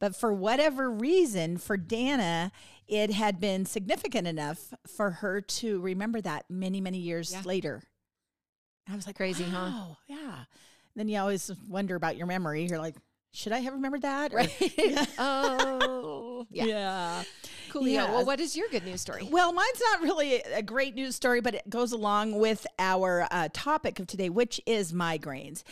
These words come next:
Speaker 1: And so when I was, uh, looking on the computer for all of the information today, uh, basically there's Bible verses about, um, headaches.
Speaker 2: Oh,
Speaker 1: So
Speaker 2: wow.
Speaker 1: this gal had done up a blog
Speaker 2: Mm.
Speaker 1: and it said, "I used to suffer from terrible migraines when I was a child.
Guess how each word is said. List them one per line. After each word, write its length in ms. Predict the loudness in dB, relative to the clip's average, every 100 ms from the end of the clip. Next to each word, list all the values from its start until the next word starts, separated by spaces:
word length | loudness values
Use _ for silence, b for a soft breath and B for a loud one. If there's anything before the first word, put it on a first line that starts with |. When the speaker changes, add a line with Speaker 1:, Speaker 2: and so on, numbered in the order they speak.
| B B
Speaker 1:
And 180 | -2 0
so 400 | 0 0 2 0
when 220 | 0 0
I 160 | 0 0
was, 300 | 0 -2 -4
uh, 360 | 0 2 2 0 -8 -14
looking 320 | -6 -2 0 0
on 100 | 0
the 100 | -2
computer 420 | -4 -2 0 0
for 200 | 0 2
all 180 | 2 0
of 60 |
the 120 | -2 -2
information 540 | -2 -2 -2 0 0
today, 340 | 0 0 0 B B B
uh, 160 | 2 2
basically 600 | 4 2 2 0 0 0
there's 300 | 0 -2 0
Bible 320 | 0 0 0
verses 560 | 0 0 0 -2 -2 -6 -4
about, 1040 | -4 -4 -14 -2 4 6 4 2 -4 -8 -10 -4
um, 380 | 0 0 -2 -8 _ _
headaches. 520 | -4 -2 -4 -8 -10 B
Speaker 2:
Oh, 60 | -2
Speaker 1:
So 160 | 4 4
Speaker 2:
wow. 20 |
Speaker 1:
this 220 | 4 2
gal 240 | 2 4
had 160 | 4 2
done 180 | 0 0
up 140 | -2
a 40 | -4
blog 420 | -4 -4 -4 -8 -10
Speaker 2:
Mm. 120 | -10 -10 B
Speaker 1:
and 180 | -2 -2
it 80 | 0
said, 240 | 0 0 2
"I 80 | 2
used 240 | 2 2
to 60 | 0
suffer 380 | 0 0 0 -4
from 200 | -6 -6
terrible 440 | -4 0 2 2
migraines 500 | 2 0 2 0 0
when 80 | -2
I 80 | -2
was 140 | -2
a 60 | -4
child. 520 | -2 0 2 0 -6